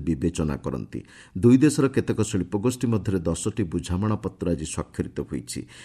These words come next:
ଏହି ଫୋରମର ବିଷୟବସ୍ତୁ ରହିଛି ବିସ୍ତୃତ ଅର୍ଥନୈତିକ ଭାଗିଦାରୀ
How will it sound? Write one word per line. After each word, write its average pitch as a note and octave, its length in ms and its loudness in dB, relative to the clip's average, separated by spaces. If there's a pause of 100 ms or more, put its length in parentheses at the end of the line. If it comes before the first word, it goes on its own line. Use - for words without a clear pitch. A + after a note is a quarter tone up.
(120)
ଏହି F2+ 160 4
ଫୋରମର F2 480 2
ବିଷୟବସ୍ତୁ F#2 560 -2
ରହିଛି A2 300 2 (440)
ବିସ୍ତୃତ C3 420 2 (160)
ଅର୍ଥନୈତିକ A2 560 -2 (120)
ଭାଗିଦାରୀ F#2+ 500 0